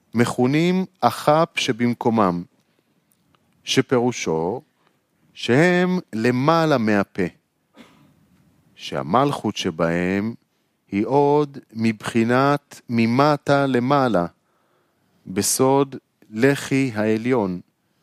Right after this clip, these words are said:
והם בחינת הגלגלת ועיניים, שהמסך בעיניים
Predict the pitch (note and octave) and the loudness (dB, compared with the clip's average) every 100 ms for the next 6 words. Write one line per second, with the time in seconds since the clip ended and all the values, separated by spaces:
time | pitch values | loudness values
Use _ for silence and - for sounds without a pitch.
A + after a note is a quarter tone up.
0 | _ _ _ _ _ _ _ _ _ _ | _ _ _ _ _ _ _ _ _ _
1 | _ F#2 E2 A#2+ A2+ - - G2+ D#3+ E3 | _ -6 0 0 0 -4 -4 0 2 2
2 | E3 - - _ _ _ - G#2+ A2 G#2+ | 0 -4 -14 _ _ _ -2 0 2 2
3 | G2+ A#2+ C#3+ C#3 D3 B2+ A2 G#2 G2 D#2+ | 2 2 2 0 0 0 0 0 0 -2
4 | D#2 D#2+ G#2 C#3+ E3+ _ _ _ _ _ | -2 -4 -6 -6 -10 _ _ _ _ _
5 | _ _ _ _ _ - - G2+ F#2+ F2+ | _ _ _ _ _ -10 -2 0 0 -2
6 | G#2 G#2 G2 - C#3 C#3 A2 - - F2 | 0 2 2 2 4 4 0 -4 -12 -6
7 | F#2 F2+ F2 G#2 F3 E3+ C#3 D3+ D#3+ | -2 0 -2 0 0 0 -2 -2 -4